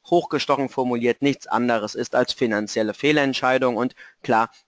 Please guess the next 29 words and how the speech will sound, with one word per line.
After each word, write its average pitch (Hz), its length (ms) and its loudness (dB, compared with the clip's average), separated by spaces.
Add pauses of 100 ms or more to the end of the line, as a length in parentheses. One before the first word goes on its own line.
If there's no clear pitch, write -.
(160)
diese 135 200 4
niedrigen 131 460 0
Renditen, 117 500 -4
die 143 140 2
führen 139 300 0
natürlich 120 440 -2
auch 87 160 -2
zu - 140 -4
einem 110 280 -2
Handlungszwang, 120 840 -2 (340)
insbesondere 131 760 2
in 120 80 0
einer 120 240 2
Situation, 120 640 -2 (100)
wo 151 180 2
wir 135 140 4
auch 117 140 2
feststellen, 131 480 0
dass 120 160 -4
die 110 180 -4 (300)
Inflationsrate, 143 1200 0
wie 127 100 -2
sie 123 140 -2
auch 113 160 0
kommuniziert 120 800 -4
wird, 113 180 -4
nun 110 200 -6 (320)
entsprechend 135 720 0
steigt. - 460 -4